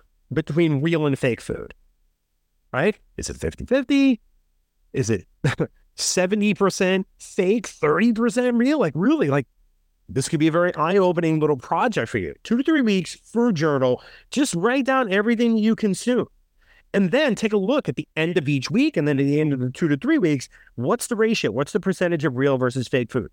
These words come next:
Now, a good starting point is this. Look to push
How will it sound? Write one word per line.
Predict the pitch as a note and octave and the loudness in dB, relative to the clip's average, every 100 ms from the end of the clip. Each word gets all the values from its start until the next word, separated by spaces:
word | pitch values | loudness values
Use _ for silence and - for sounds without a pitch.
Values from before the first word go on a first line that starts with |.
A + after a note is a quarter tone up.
| _ | _
Now, | B2+ D#3+ B2 - | -4 -2 -4 -4
a | C#3 | -4
good | - F#3 | 0 0
starting | - - D#3 D3+ G3+ | 0 -2 0 2 0
point | - G#3 F#3+ | 2 0 0
is | F#3 | -2
this. | G3 C#4 - - _ _ | -2 -4 -4 -16 _ _
Look | C3 E3+ C4 - | -2 0 0 -2
to | - B3+ | -4 -4
push | - - B3 - | -4 -2 -2 -2